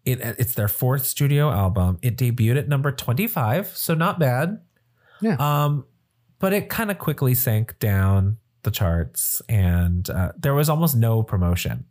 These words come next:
Speaker 1: Again, this is, this is the problem when you're, when you're with an indie label, like, they don't have the budget to do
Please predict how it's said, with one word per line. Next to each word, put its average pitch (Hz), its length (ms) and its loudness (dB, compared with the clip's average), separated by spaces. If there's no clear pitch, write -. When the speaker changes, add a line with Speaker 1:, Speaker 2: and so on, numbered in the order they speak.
Speaker 1:
Again, 180 340 2
this 160 140 2
is, 170 140 0
this 190 180 0
is 277 120 -4
the 202 100 -4
problem 151 420 -2
when 107 180 2
you're, 123 480 0
when 135 240 2
you're 147 100 0
with 160 120 0
an 165 80 0
indie 131 280 2
label, 135 300 2
like, 101 160 -2
they 113 100 0
don't 120 160 -2
have 143 200 -2
the 127 80 0
budget 110 360 0
to 107 80 0
do 98 440 2